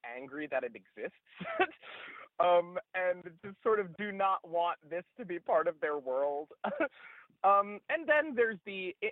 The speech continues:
i-, you know, of course, in the middle, there's the three point five out of fives that are kind of like, "You know, it's pretty good. I wish it had more money." <laughs> And so somewhere in between there is, uh, I think, where, where the general consensus has fallen. I will say it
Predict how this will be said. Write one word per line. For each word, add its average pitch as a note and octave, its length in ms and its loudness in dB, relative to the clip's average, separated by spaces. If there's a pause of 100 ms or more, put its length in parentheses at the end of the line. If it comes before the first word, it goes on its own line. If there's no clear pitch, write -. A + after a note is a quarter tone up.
i-, G#3 220 -4
you G#3+ 140 0
know, D#3+ 180 2
of D#3 100 -4
course, D#3 280 -2
in D3+ 100 -8
the C#3+ 60 -8
middle, B2 300 0
there's B2 240 -2 (200)
the A#2 100 0 (160)
three E3 180 0
point D3+ 280 -2
five C#3 200 4
out A#2+ 120 -2
of - 80 -10
fives A2 360 -6
that A2 100 -8
are G#2+ 120 -6
kind A2+ 160 -8
of G#2+ 100 -14
like, A2 260 -4
"You A4+ 80 4
know, A4+ 280 6
it's E4+ 120 -12
pretty A#4+ 160 2
good. G4 280 0 (920)
I A3 60 -2
wish C#4 220 -4
it D#4 140 -10
had C#4+ 160 0
more D4 140 0
money." G#3 280 -2 (120)
<laughs> F4 260 -6 (760)
And G#3+ 320 2
so G#3+ 140 0 (100)
somewhere B3 300 0
in F#3+ 80 -10
between E3+ 380 -10
there C#3+ 360 0
is, B2 260 -10
uh, A#2 300 -2 (160)
I A#2+ 140 -6
think, A2+ 200 -10
where, G#2 460 0 (160)
where A#2+ 200 -2
the A#2 120 -6
general A#2 640 0
consensus G#2+ 520 -6
has G2+ 180 -6
fallen. E2+ 360 0
I F#3 120 2
will D4+ 260 4
say A#3+ 80 4
it F3 140 -2